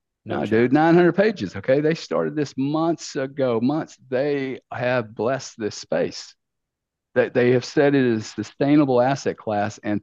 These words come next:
Speaker 2: further, Larry Fink went on to say, "And it's not a U S product. There's nothing we can do to stop this. It's an international product. We have to be competitive."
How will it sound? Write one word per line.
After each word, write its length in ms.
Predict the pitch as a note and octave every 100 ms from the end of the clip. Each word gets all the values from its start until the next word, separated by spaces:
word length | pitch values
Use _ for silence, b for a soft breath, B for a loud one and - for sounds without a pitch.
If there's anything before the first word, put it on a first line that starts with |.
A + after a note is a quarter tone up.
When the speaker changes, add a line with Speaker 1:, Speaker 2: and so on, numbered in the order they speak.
| -
Speaker 2:
further, 440 | C#3+ D#3 B2+ G2+ G#2 -
Larry 320 | A2+ C3+ C#3 C3
Fink 320 | - D3+ D3+
went 200 | A#2+ A2+
on 200 | G2+ G2
to 60 | G2+
say, 400 | - G2 G2+ G2+ _ _ _ _ _ _
"And 180 | A#2 B2
it's 140 | A#2+
not 220 | A#2+ B2
a 40 | A#2+
U 180 | A#2 A2
S 100 | -
product. 380 | - D2+ - -
There's 220 | G#2 -
nothing 360 | A2+ - A#2+ A2
we 140 | A2
can 180 | A2 G2
do 160 | G#2+
to 100 | G2+
stop 420 | - - A2+ B2 -
this. 320 | G#2 D#2+ D2 -
It's 240 | F2+ -
an 140 | A2 -
international 920 | A2+ B2 A2+ G#2+ G#2+ G#2 - G2+ F#2
product. 800 | - A#2+ C#3+ D#3 G#2 D#2 F2+ - b b b -
We 260 | G#2 B2
have 320 | A#2 G2+ G2 -
to 100 | F#2+
be 320 | F2+ E2+ D#2+
competitive." 640 | F2 F2 G2 G3+ C#2+ C2